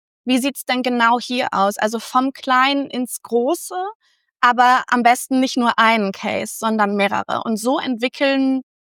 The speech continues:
wir auch und auch unser Competitive Landscape gerade Zertifizierungsmodelle, beziehungsweise im Responsible A-I-Bereich ist das eine der größten Fragen. Wie können wir denn eigentlich skalieren? Weil es gibt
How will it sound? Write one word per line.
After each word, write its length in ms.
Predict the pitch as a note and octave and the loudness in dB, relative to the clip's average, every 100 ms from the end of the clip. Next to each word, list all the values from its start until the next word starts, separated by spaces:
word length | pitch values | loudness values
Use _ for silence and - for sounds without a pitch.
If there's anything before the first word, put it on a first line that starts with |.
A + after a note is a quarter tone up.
| - | -4
wir 280 | A3+ D4+ C#4 | 0 4 4
auch 320 | C4+ C#4+ - | 4 4 0
und 240 | A3 - | -6 0
auch 260 | A3 A3+ - | 0 0 -2
unser 440 | A3+ A3 G#3 A3 - _ _ - | -4 0 2 0 -6 _ _ -8
Competitive 560 | A#3+ B3 B3+ B3+ A#3 A#3+ | -2 2 2 0 -4 0
Landscape 520 | A3+ B3 - A#3+ G#3+ | 0 0 -2 -4 -4
gerade 600 | - - - G#3+ G#3 G#3 G#3 _ _ _ _ | -6 0 2 2 0 0 -6 _ _ _ _
Zertifizierungsmodelle, 1300 | - A#3+ A#3 A#3+ - E4 D4 C#4+ C#4 B3+ B3 A3+ A#3 A3 | 0 0 0 -6 -2 0 0 0 -2 -2 0 0 0 -2
beziehungsweise 1040 | G#3+ A#3 A3 - A3 G#3+ G#3+ G#3 G#3 G#3 - | -8 -8 -8 -2 0 0 0 0 0 -4 -6
im 160 | A3 | -4
Responsible 640 | A3 G#3+ - A#3 A#3+ A3+ A3+ | -4 -6 -2 -2 -4 -6 -4
A-I-Bereich 960 | G#3+ A3 G#3+ G#3+ A3 A3 G#3 G#3 G#3+ | -4 2 2 4 0 0 2 2 0
ist 180 | - - | -8 -4
das 220 | G#3+ - - _ _ - | -4 -4 -12 _ _ -4
eine 220 | A3+ A3+ | -2 -2
der 100 | A3+ | -2
größten 280 | A#3+ B3 C4+ | -2 -2 -2
Fragen. 340 | D#4 C#4+ A#3+ | 2 2 0
Wie 80 | A3 | -4
können 240 | - C4+ | -2 0
wir 60 | C4 | 0
denn 140 | A#3+ | -2
eigentlich 380 | - A3 A3 G#3 | -2 -4 -6 -8
skalieren? 540 | - - A3 G#3+ A3 G#3+ | -6 -2 0 0 0 -2
Weil 100 | G#3+ | -4
es 100 | - | -6
gibt 160 | D#4+ | -10